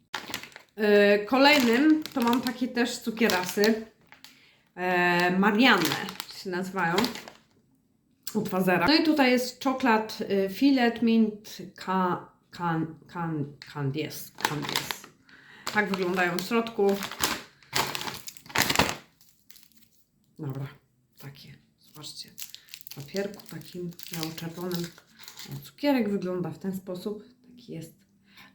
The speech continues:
e, biały, taki wow.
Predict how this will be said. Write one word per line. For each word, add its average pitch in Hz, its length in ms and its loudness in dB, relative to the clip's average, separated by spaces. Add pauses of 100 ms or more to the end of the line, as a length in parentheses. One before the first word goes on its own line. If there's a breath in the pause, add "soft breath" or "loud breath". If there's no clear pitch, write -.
e, 147 640 -2 (520)
biały, 135 520 -8 (400)
taki 151 500 -16 (840 soft breath)
wow. 165 340 -4